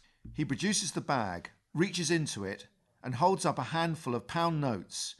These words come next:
passionately declaring, "Here are the facts, hundreds of them.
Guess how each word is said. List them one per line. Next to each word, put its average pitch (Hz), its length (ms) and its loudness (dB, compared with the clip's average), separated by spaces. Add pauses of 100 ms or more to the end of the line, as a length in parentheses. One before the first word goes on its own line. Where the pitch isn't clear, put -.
(320)
passionately 151 680 0
declaring, 113 720 -2 (920)
"Here 220 180 4
are 190 100 6
the 127 120 -2
facts, - 640 -2 (260)
hundreds 196 440 2
of 117 180 -4
them. 78 300 -6